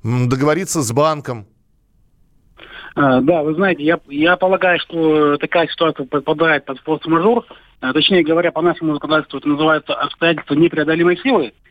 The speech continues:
Speaker 2: Э, то есть это те моменты, которые являются чрезвычайными и непреодолимыми, и которые не позволяют,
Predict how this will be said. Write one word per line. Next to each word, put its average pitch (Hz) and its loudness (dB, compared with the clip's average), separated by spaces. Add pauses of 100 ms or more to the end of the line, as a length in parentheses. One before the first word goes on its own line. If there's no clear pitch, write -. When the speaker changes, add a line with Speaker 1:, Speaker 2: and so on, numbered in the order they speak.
(460)
Speaker 2:
Э, 180 -6
то - -2
есть 156 -2
это 156 2
те 185 4
моменты, 190 2
которые 156 -2
являются 160 0
чрезвычайными 160 0
и 147 -2
непреодолимыми, 160 2
и 131 -4
которые 165 -2
не 165 2
позволяют, 165 0